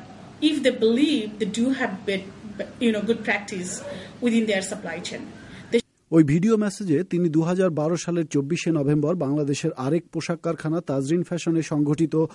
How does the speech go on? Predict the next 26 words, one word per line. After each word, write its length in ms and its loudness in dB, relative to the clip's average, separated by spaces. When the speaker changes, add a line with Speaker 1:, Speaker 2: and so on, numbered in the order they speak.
Speaker 2:
ভয়াবহ 520 2
অগ্নিকাণ্ডে 580 2
ক্ষতিগ্রস্তদের 760 -2
জন্য 340 2
ক্ষতিপূরণ 540 0
দাবি 240 -4
করেন। 300 -6
দুর্ঘটনার 560 2
প্রায় 220 0
দেড় 200 2
বছর 320 0
পার 240 -2
হলেও 320 0
তাজরিনের 520 -2
প্রধান 340 0
ক্রেতা 340 -4
ওয়ালমার্ট 580 4
তাজরিন 420 0
ফ্যাশনের 440 -4
অগ্নিকাণ্ডের 560 -2
ক্ষতিগ্রস্ত 540 -6
শ্রমিকদেরকে 640 -2
এক 240 -8
পয়সাও 320 -4
ক্ষতিপূরণ 540 -4
দেয়নি। 360 -4